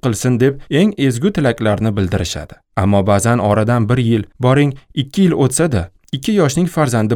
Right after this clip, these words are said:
bo'lmaydi. Bu orada qo'ni-qo'shnilarning "Kelinning aybi bor ekan, bolali bo'lolmasmish", degan gap so'zlari qaynonaning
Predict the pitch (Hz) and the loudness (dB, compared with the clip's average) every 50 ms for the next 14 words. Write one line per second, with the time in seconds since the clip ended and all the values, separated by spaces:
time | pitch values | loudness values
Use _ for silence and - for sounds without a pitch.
0 | 101 107 98 90 82 78 - - - - _ - 139 185 170 123 107 98 98 117 | 0 0 0 0 -2 -4 -8 -12 -20 -16 _ -2 2 2 4 4 2 2 2 4
1 | 127 135 131 135 - _ _ - - 139 160 196 190 170 147 120 - 120 113 107 | 2 2 0 -2 -10 _ _ -2 2 2 2 2 2 2 0 0 2 2 2 2
2 | 104 104 123 135 143 143 - - - 175 165 147 131 151 175 185 - 131 135 127 | 2 2 0 0 -2 -4 -6 -2 0 2 4 4 4 2 2 0 0 0 0 2
3 | 131 160 156 123 120 135 165 165 139 - - 107 95 90 - _ - 131 139 147 | 2 2 2 2 2 2 2 0 0 0 -2 -2 -2 -4 -6 _ 0 0 2 2
4 | 139 143 165 160 127 127 127 139 151 170 175 160 131 104 - - 101 87 - - | 4 2 2 2 2 2 2 4 4 4 2 2 0 -2 -2 -2 -2 -2 -2 -6
5 | - _ - 110 113 107 131 135 135 113 110 135 175 - - 165 151 135 139 135 | -8 _ -4 -2 0 2 2 2 2 2 2 0 0 0 0 -2 0 2 2 2
6 | 135 139 139 135 139 - - - 185 196 190 180 175 170 170 180 190 | 4 2 2 0 -4 -6 -2 0 2 4 4 4 4 4 2 2 0